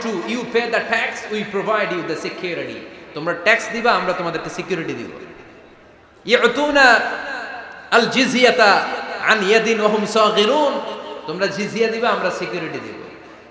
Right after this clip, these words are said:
প্রথম অপশন, মুসলমান হইলে না, আমাদের ভাইও হইলে না। দ্বিতীয় অপশন, ট্যাক্সও দিবা না, কাফির থাকতে মনে চায় থাকো, খ্রিস্টান থাকো, ইহুদি থাকো, ধর্মান্তরিত হওয়া লাগবে না,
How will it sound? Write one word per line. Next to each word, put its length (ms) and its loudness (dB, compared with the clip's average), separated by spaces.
প্রথম 340 2
অপশন, 300 0
মুসলমান 480 0
হইলে 240 4
না, 200 -2
আমাদের 300 -4
ভাইও 360 -2
হইলে 180 -4
না। 120 -8
দ্বিতীয় 380 2
অপশন, 320 0
ট্যাক্সও 360 2
দিবা 280 2
না, 140 2
কাফির 360 2
থাকতে 240 2
মনে 220 0
চায় 240 0
থাকো, 220 -2
খ্রিস্টান 420 -4
থাকো, 180 -4
ইহুদি 320 -4
থাকো, 240 -4
ধর্মান্তরিত 640 -4
হওয়া 200 2
লাগবে 280 -2
না, 100 -6